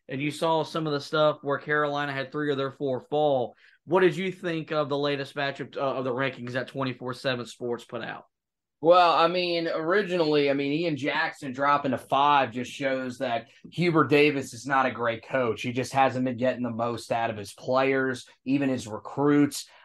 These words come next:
Speaker 2: Um, this really just reflects on Hubert. Am I doing this right? All these
Speaker 1: <laughs>
Speaker 2: morons that wanna keep saying this stuff about Hubert, because I wouldn't doubt it if this was a, this was part of it. "Well, you know, he had the number two player in the class, but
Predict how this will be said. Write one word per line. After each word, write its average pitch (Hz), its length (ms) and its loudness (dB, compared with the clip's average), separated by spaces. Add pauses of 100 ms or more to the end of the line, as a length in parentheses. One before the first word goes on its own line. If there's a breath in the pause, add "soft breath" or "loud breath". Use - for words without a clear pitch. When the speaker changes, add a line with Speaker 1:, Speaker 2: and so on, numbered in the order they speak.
Speaker 2:
Um, 120 380 2
this 180 240 0
really 226 280 6
just 190 260 0
reflects 185 500 2
on 151 180 0
Hubert. 131 520 -10
Am 135 140 2
I 180 100 6
doing 220 320 6
this 262 200 6
right? 269 380 6
All 202 180 4
these 202 260 -6
Speaker 1:
<laughs> - 0 -
Speaker 2:
morons 220 600 2
that 185 160 0
wanna 196 240 -2
keep 214 280 -14
saying 214 360 -4
this 214 180 -4
stuff - 280 4
about 175 360 4
Hubert, 208 400 -4
because 170 460 2 (180 soft breath)
I 202 160 8
wouldn't 254 360 6
doubt 254 280 6
it 180 80 0
if 170 140 0
this 208 240 -6
was 190 180 -4
a, 160 100 -4 (100)
this 196 260 2
was 196 160 0
part 190 300 4
of 117 80 -6
it. 98 120 -14 (260)
"Well, 220 240 2
you 185 120 0
know, 202 200 2
he 165 100 4
had 185 220 0
the 160 100 0
number 185 340 -2
two 233 240 -4
player 156 400 -6
in 151 80 -4
the 143 80 -4
class, 170 420 -2
but 151 200 -6